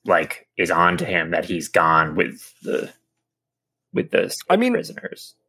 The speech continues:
Speaker 2: I guess he doesn't know because the way that they find out is from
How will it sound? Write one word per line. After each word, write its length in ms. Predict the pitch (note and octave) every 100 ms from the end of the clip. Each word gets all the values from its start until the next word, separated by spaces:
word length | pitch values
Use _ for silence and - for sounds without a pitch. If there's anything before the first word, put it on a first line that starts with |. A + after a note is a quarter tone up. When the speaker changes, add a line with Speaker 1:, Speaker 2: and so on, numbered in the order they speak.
| _ _ _
Speaker 2:
I 120 | D#3+ F3
guess 240 | D4+ F4
he 160 | A#3+ F#3
doesn't 480 | F3 E3+ E3+ C#3 -
know 420 | - C3 D3+ F#3
because 320 | C#3+ C#3 C#3+ C3
the 100 | C3
way 180 | D3 E3
that 100 | D#3
they 140 | C#3
find 360 | - B2 A#2 A#2+
out 220 | D3 C#3+
is 220 | A#2 A2
from 540 | - A#2 A2 G#2 G#2+